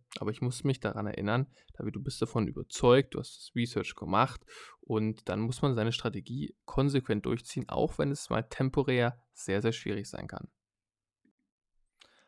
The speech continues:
Ein weiterer Punkt ihrer Strategie ist die selbstkritische Fehleranalyse. Denn auch bei Beate Sander war es so, dass sie mal in Aktien investiert hat, die über Jahre schlechter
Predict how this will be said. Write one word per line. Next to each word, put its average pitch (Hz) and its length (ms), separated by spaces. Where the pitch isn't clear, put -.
Ein 113 300
weiterer 131 340
Punkt - 380
ihrer 110 140
Strategie 113 540
ist - 300
die 110 80
selbstkritische 135 960
Fehleranalyse. - 1000
Denn - 100
auch 180 200
bei 135 140
Beate 120 300
Sander 117 340
war 95 140
es - 100
so, 117 240
dass - 120
sie 135 80
mal 120 120
in - 80
Aktien - 260
investiert 131 340
hat, 131 200
die 135 80
über 123 160
Jahre 120 460
schlechter - 680